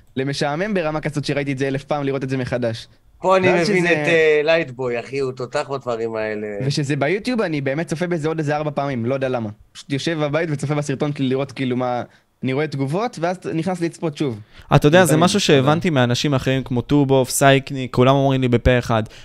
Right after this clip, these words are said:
Speaker 3: בסופו של יום, אם אתה לא נהנה מהסרטונים שלך כשאתה צופה בהם, הם לא סרטונים טובים, כי בתפיסה האישית של האנשים שצופים,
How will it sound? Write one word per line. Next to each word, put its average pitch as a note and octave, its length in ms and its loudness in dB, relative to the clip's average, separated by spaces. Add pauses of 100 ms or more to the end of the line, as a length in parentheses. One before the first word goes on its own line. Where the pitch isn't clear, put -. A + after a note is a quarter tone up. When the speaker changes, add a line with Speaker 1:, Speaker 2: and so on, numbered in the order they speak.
(100)
Speaker 3:
בסופו D3 340 0
של F3 180 0
יום, E3+ 160 0
אם E3+ 140 0
אתה D#3 180 0
לא C#3 160 2
נהנה C3+ 320 0
מהסרטונים C3 600 0
שלך B2+ 260 -2
כשאתה - 200 -6
צופה C3+ 320 -2
בהם, D#3 280 -2
הם A#2+ 140 -2
לא B2 80 2
סרטונים B2 460 -2
טובים, B2+ 420 -2 (340)
כי C#3 280 2 (180)
בתפיסה B2+ 460 0
האישית D3+ 360 0
של A#2 300 0 (160)
האנשים A#2 440 -2
שצופים, F3+ 520 -6